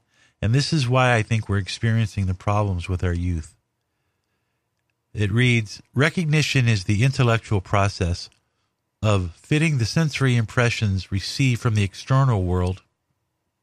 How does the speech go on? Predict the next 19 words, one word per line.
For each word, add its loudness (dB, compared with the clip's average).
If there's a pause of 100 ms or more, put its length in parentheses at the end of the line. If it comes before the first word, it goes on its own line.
(400)
into 2
the 0
memory 2
patterns 0 (320)
of 0
the 2
individual. 0 (1500)
Understanding 0
connotes 0
that -2
these 2
recognized 0
sensory 0
impressions 0 (340)
and 2
their 2
associated 0
memory 2
patterns 0